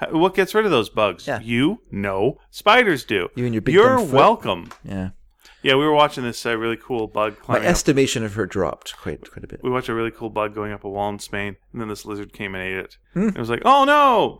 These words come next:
Speaker 1: Eh,
Speaker 2: Well, you
Speaker 1: what are you
Speaker 2: know.
Speaker 1: gonna do?"
Speaker 2: It's, it's, you know, it's the cycle of life.
Speaker 1: Yep.
Speaker 2: Senseless violence. Did you feel a state of exhaustion?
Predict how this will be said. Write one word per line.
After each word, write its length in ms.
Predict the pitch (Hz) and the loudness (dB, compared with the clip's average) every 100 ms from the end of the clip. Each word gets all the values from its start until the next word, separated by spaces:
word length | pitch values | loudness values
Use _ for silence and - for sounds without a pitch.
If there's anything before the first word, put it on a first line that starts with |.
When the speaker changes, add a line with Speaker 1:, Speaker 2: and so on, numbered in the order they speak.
| 311 | -2
Speaker 1:
Eh, 500 | 294 285 262 247 233 | 0 0 -2 -2 0
Speaker 2:
Well, 200 | 214 202 | 0 0
you 100 | 139 | 2
Speaker 1:
what 100 | 190 | 2
are 20 | |
you 60 | 180 | 4
Speaker 2:
know. 80 | 143 | 4
Speaker 1:
gonna 240 | 113 117 113 | 4 4 2
do?" 40 | - _ - | -4 _ -20
Speaker 2:
It's, 200 | - - | -6 0
it's, 340 | 175 - - | 0 -2 -4
you 60 | 330 | 0
know, 140 | 160 | 2
it's 180 | 156 - | 0 -4
the 80 | - | -8
cycle 300 | - 143 143 | -2 -2 0
of 100 | 110 | -2
life. 300 | 92 120 - - _ | -2 -4 -14 -20 _
Speaker 1:
Yep. 180 | 220 - _ _ | 0 0 _ _
Speaker 2:
Senseless 380 | - 120 143 - | -8 -6 -6 0
violence. 320 | 95 90 - | 0 0 -2
Did 80 | 127 | -4
you 40 | |
feel 200 | - 156 | 2 4
a 60 | 123 | 4
state 160 | - | 4
of 80 | 139 | 4
exhaustion? 640 | 117 95 95 - - 185 | 2 0 -2 -2 -8 -10